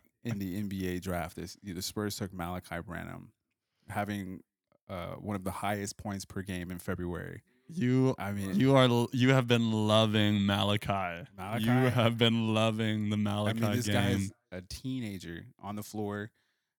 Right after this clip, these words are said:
Speaker 1: showing poise, patience, knows where to be on defense, picking his shots correctly.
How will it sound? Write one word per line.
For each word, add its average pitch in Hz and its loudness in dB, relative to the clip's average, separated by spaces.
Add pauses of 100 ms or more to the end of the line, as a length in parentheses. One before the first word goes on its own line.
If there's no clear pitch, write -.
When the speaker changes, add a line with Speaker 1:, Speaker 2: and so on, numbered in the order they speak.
Speaker 1:
showing 107 -10
poise, 123 -4
patience, 123 -6
knows 113 -4
where 113 0
to 107 -4
be 107 -6
on 87 -10
defense, 120 -8
picking 120 -6
his 101 -4
shots 113 -4
correctly. 113 -2